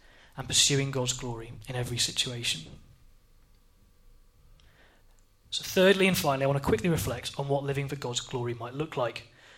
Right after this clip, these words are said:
Um, just, it's just one small reflection. There's so much more to say on this. Um,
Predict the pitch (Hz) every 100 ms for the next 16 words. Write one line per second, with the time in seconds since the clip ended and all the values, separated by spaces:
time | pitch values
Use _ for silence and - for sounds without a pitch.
0 | - 147 139 135 - 180 180 170 147 170
1 | 170 151 - - 165 151 135 139 135 -
2 | - - - 165 160 143 139 135 127 -
3 | 135 131 120 131 - - - - - -
4 | 135 131